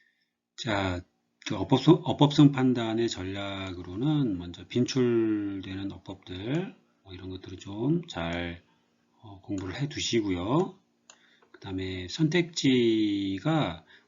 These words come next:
문장에서 어떤 역할을 하는지, 주어나 동사, 목적어 또는 수식어 등에서 어떤 역할을 하는지를 판단하고,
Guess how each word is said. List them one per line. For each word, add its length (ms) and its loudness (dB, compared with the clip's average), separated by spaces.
문장에서 460 -8
어떤 400 2
역할을 380 2
하는지, 540 -2
주어나 600 -4
동사, 360 -6
목적어 920 -2
또는 220 8
수식어 500 0
등에서 320 -4
어떤 300 0
역할을 260 -4
하는지를 1120 -2
판단하고, 960 0